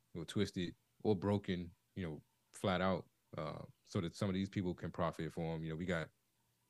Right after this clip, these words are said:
companies claiming record profits, you know, after they've laid off, you know, a third of the workforce or something like that. Like, we, we see it every day. So when you see that, you know, the system I'm trying to participate in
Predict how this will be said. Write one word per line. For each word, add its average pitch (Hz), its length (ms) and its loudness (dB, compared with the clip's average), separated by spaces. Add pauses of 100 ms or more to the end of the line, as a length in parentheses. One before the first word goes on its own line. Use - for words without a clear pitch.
companies 92 600 0 (400)
claiming 90 420 2
record 98 340 2
profits, 95 640 2 (120)
you 90 80 -6
know, 73 200 -6 (240)
after 90 240 0
they've 82 160 -2
laid 90 220 0
off, 87 280 0 (400)
you 92 80 -8
know, 82 100 -6
a 87 120 -6
third 92 280 0
of 82 60 -4
the 82 60 -4
workforce 87 500 -2
or - 60 -18
something 82 280 -6
like 80 140 -6
that. 92 140 -2
Like, 82 160 -2
we, 101 220 0
we 101 80 0
see 120 240 4
it 104 80 4
every 85 180 2
day. 95 240 2
So 82 120 -8
when 82 120 -4
you 117 100 4
see 113 420 2 (1400)
that, 80 260 0
you 82 60 -8
know, 80 120 -6 (380)
the 98 100 0
system 123 380 2
I'm 101 120 4
trying 101 240 2
to 95 60 0
participate 95 580 -2
in 82 260 -2